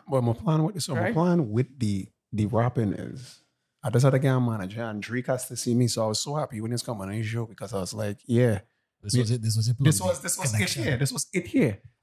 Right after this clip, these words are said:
Speaker 1: I just had to make, like, a sort of I G stuff, and me and you would get in a relationship because of the Drake stuff, and then I
Speaker 3: Oh,
Speaker 1: could just
Speaker 3: okay.
Speaker 1: make a big blog post and sleep with Drake child mother, and it's like, "Yeah, internet sensation." You spoil it. What the hell I gonna do with a lawyer? What am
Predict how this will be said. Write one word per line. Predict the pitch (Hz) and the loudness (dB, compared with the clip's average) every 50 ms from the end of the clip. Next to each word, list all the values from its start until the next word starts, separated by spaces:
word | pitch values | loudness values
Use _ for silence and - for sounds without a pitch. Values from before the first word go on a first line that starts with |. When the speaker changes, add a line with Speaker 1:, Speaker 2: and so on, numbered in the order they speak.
| - | -2
Speaker 1:
I | 131 127 | 0 2
just | 143 156 190 | 4 4 4
had | 214 202 208 | 4 2 2
to | 185 156 | 0 2
make, | 143 139 143 - | 2 0 0 2
like, | 151 147 139 | 0 0 0
a | 131 | 0
sort | 123 131 - | -2 2 2
of | 156 156 - | 2 2 2
I | 131 123 120 120 | -2 -2 -2 4
G | 110 - 143 123 | 4 6 6 6
stuff, | - - 127 123 - | 0 0 -2 0 0
and | 127 120 117 | 0 0 0
me | 120 127 139 | 0 0 0
and | 143 143 147 147 139 | 0 0 0 -2 -2
you | 131 139 | -2 -2
would | 143 143 | 2 2
get | 143 139 - 139 | 2 2 2 0
in | 135 135 | 0 0
a | 135 135 | 0 -2
relationship | 135 135 131 120 113 113 - - 98 95 101 - 110 110 - - _ _ _ - | -2 -4 -2 -2 -2 -2 -2 -2 -2 -2 -2 -2 -2 -2 -4 -6 _ _ _ -8
because | - 117 - 127 123 127 | -6 2 2 4 4 4
of | 123 | 2
the | 123 | 0
Drake | 113 120 117 107 101 - | 0 0 0 0 0 -2
stuff, | - - 117 110 - | -4 -6 -6 -2 -2
and | 120 104 101 | -2 -2 -2
then | 113 113 113 | -4 -2 -2
I | 110 | -2
Speaker 3:
Oh, | - | -4
Speaker 1:
could | 127 120 | -4 -4
just | 123 113 123 | -4 -4 -6
Speaker 3:
okay. | 127 | -6
Speaker 1:
make | 123 - | -2 0
a | 131 131 | 0 0
big | 139 127 135 | 0 -4 -2
blog | 143 120 113 104 98 - | -2 0 0 0 -2 -4
post | - 113 110 117 113 - | -6 -4 -4 -4 -4 -6
and | 113 - | -6 -6
sleep | 254 269 - 131 | -8 -8 -8 -6
with | 117 123 123 - | -6 -4 -4 -2
Drake | 143 131 120 - | 0 -2 -2 0
child | - 131 123 120 113 | -2 -2 -2 -2 -2
mother, | 110 101 113 117 | -2 -2 -2 -2
and | 113 104 | -4 -4
it's | 107 104 107 | -6 -8 -8
like, | 110 107 - | -8 -10 -8
"Yeah, | 113 127 127 123 - - _ _ _ _ _ _ _ - - | -6 -2 0 0 -2 -2 _ _ _ _ _ _ _ -2 0
internet | 175 165 - 160 156 143 - | 0 2 2 2 2 2 0
sensation." | - 139 139 131 - 123 - - - - - - - _ _ _ - | 0 -2 -2 -4 -4 -4 -4 -6 -6 -6 -8 -10 -14 _ _ _ -2
You | 226 | -2
spoil | - - - 254 190 233 240 | 0 0 0 0 0 0 -2
it. | - - - | -4 0 2
What | - - - - - - | 6 6 6 6 6 2
the | - | 4
hell | 302 269 | 4 4
I | 247 254 | 6 6
gonna | 247 214 233 | 4 2 2
do | 247 | 2
with | 208 - | 0 0
a | 247 226 | 0 0
lawyer? | 220 214 208 165 - _ _ - | 0 2 0 0 -2 _ _ -12
What | - 269 - - | -12 -12 -10 -6
am | 247 269 | -8 -8